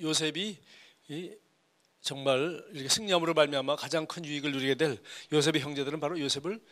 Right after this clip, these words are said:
죽이려고 하다가 팔았던 사람들이에요. 맞습니다. 우리는 그들이 모르고 그러기 때문에, 그들은 꿈이 없어서 그러기 때문에, 시기 질투하여서 육신적으로 그렇게 했기 때문에 하나님은, 어, 결국은 요셉을 통해서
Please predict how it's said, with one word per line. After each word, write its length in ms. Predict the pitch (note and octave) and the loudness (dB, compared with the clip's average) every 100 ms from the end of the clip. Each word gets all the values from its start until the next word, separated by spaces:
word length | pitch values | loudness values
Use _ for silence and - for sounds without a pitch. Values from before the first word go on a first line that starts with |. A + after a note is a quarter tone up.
| - - | -18 -6
죽이려고 440 | - E3 E3+ D#3+ | -2 2 4 4
하다가 200 | D3+ D#3+ | 2 -2
팔았던 360 | - A#3 A3+ G#3 | -2 -4 -2 -4
사람들이에요. 500 | D#3 C3+ G#2+ A#2 C3 _ _ _ _ _ _ _ | -4 -8 -10 -16 -18 _ _ _ _ _ _ _
맞습니다. 500 | C3+ C3+ D3+ C3 C#3+ - _ - - _ - | -6 -6 -8 -10 -12 -16 _ -20 -20 _ -18
우리는 360 | B2+ B2+ C3 A#2 _ _ _ | -14 -12 -14 -18 _ _ _
그들이 260 | - D#3+ D3+ | -14 -8 -2
모르고 400 | C3+ D#3 E3+ D#3+ | 0 2 4 4
그러기 220 | D3 C3+ | 2 -6
때문에, 320 | C3 B2 B2 A#2 - | -8 -10 -12 -16 -18
그들은 220 | - C#3+ | -14 -12
꿈이 240 | - G#3+ | -8 0
없어서 260 | G3 - D#3+ | 2 2 -2
그러기 160 | C#3+ B2+ | -2 -4
때문에, 360 | C3 A#2+ B2 | -6 -8 -2
시기 280 | - G3 F3+ | 0 0 0
질투하여서 640 | D#3+ D#3+ D#3+ D3+ C3 D#3 | -4 -4 -2 -2 -2 -6
육신적으로 640 | D3+ C#3 C#3+ B2+ C#3+ B2+ B2+ | -4 -4 -4 -4 -6 -6 -8
그렇게 240 | A#2+ - | -10 -12
했기 140 | B2 - | -14 -12
때문에 420 | B2 A#2 E3 A#2+ - - - - | -12 -8 -8 -10 -14 -20 -20 -14
하나님은, 480 | C#3+ B2+ C#3 B2+ A2 - - - _ _ | -6 -6 -6 -10 -12 -20 -20 -20 _ _
어, 180 | G#2+ A2 | -20 -20
결국은 520 | - A2+ A#2 A2+ A#2 _ - | -14 -12 -10 -12 -14 _ -8
요셉을 480 | C#3 B2+ B2+ B2 A#2 | -2 -2 -2 -6 -8
통해서 520 | - F#3+ E3 E3 C3 | -12 -6 -4 -4 -8